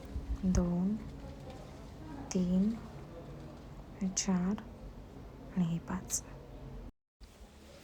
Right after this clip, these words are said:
चला तर अशा पद्धतीने आपल्या ह्या रेघा काढून झालेल्या आहेत. तर आपण आता त्या रेघेच्या मध्येही आपण छोटंसं फूल हे काढणार आहोत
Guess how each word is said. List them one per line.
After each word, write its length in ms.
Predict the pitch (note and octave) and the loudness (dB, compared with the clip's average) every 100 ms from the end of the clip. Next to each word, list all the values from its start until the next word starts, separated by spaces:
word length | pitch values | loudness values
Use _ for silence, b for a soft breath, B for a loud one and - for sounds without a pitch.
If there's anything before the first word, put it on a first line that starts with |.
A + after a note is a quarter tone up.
| - - - - - - - - | -18 -16 -16 -18 -18 -18 -20 -6
चला 240 | - G3+ | 4 6
तर 180 | F#3+ A3 | 4 0
अशा 180 | G3+ G3 | 0 2
पद्धतीने 480 | F#3+ F#3+ - F#3+ F#3 | 0 0 0 4 6
आपल्या 280 | F#3 F#3+ F#3+ | 6 8 8
ह्या 100 | G3 | 8
रेघा 240 | F#3+ F#3 | 6 6
काढून 400 | F#3 F#3 F#3 F#3 | 4 6 8 8
झालेल्या 400 | F#3+ F#3 F3 F3+ | 8 6 4 4
आहेत. 200 | F3+ G#3+ - B B B B B - | 6 4 4 B B B B B -2
तर 80 | G3+ | 2
आपण 340 | G3+ G3+ G#3 G3+ | 4 6 6 6
आता 240 | F#3+ F#3+ G#3 - - - - - | 4 2 2 -6 -16 -16 -16 -2
त्या 100 | G3+ | 8
रेघेच्या 440 | G3+ F#3+ F#3+ F#3+ G3+ | 10 10 8 6 6
मध्येही 360 | G3 F#3+ G3 | 6 8 8
आपण 260 | G#3 G3 A3+ - - | 6 8 6 6 -4
छोटंसं 500 | - G#3 G3 F#3+ - | 0 2 4 4 4
फूल 240 | G3+ - F#3+ | 0 4 6
हे 180 | F#3+ G#3 | 6 4
काढणार 440 | - E3+ E3 F3 | 4 4 2 2
आहोत 320 | E3 E3+ - | 2 0 -4